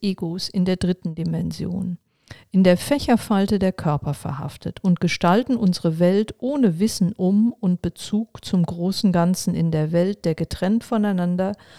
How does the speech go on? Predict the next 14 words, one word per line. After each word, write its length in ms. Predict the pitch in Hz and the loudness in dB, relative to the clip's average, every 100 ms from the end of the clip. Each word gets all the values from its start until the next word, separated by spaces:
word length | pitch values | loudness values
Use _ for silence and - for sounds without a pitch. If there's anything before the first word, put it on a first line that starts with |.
| - - - - - - _ - | -20 -20 -20 -20 -20 -20 _ -18
zu 360 | - 185 190 - | -8 -8 -6 -6
existieren 840 | 165 - 170 - - 185 185 202 | -8 -6 -8 -8 -4 0 2 0
scheinenden 560 | - 151 151 170 175 185 | 0 -2 0 0 0 -2
Körper? 540 | - 160 - - - _ _ _ _ _ _ _ _ - - - _ - | -6 -10 -12 -16 -20 _ _ _ _ _ _ _ _ -20 -20 -20 _ 0
Die 80 | 202 | 4
meisten 560 | 208 233 302 - 294 | 6 4 0 -2 2
Menschen 460 | 220 190 208 - 214 | 2 2 -2 0 0
hängen 380 | 180 196 208 220 | 2 0 0 0
in 160 | 196 | -2
einer 300 | 190 185 190 | 0 0 2
Grauzone 800 | 175 165 165 185 196 - 170 170 156 | 0 0 0 0 -2 -6 -6 -4 -6
fest. 600 | - - - - - - _ _ _ - - _ | -10 -12 -12 -14 -16 -20 _ _ _ -20 -20 _
Familie 760 | - 196 190 208 277 311 277 | -2 4 8 8 6 4 0
und 240 | 202 196 | 0 -2